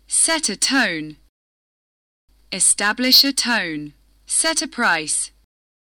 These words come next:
Determine a price. Set a limit. Establish a limit. Set a trap. Create a trap.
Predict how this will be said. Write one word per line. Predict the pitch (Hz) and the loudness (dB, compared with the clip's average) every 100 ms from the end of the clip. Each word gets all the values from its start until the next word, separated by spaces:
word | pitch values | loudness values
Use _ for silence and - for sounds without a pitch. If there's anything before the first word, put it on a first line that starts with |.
| _ _ _ _ _ _ - | _ _ _ _ _ _ -8
Determine | 220 - 254 247 240 | -4 0 2 2 2
a | 233 | -2
price. | 226 208 160 151 - - - _ _ _ _ | 0 2 2 -2 -6 -6 -10 _ _ _ _
Set | - - 320 - | -4 0 0 0
a | 240 | 0
limit. | 254 226 160 - - - _ _ _ _ _ _ _ _ _ _ _ _ - | 2 2 0 -2 -6 -6 _ _ _ _ _ _ _ _ _ _ _ _ -8
Establish | 247 - - 285 262 180 175 220 | -2 0 2 2 2 0 2 2
a | |
limit. | 226 214 160 151 - - _ _ - | 2 0 -2 -4 -6 -10 _ _ -8
Set | - - 311 302 | -2 0 0 0
a | |
trap. | 277 247 190 160 - _ _ _ _ _ _ _ _ _ _ _ _ - | -2 2 2 2 -4 _ _ _ _ _ _ _ _ _ _ _ _ -12
Create | - 277 226 226 | 2 4 4 0
a | 254 | -2
trap. | - 220 160 - | 0 2 0 -2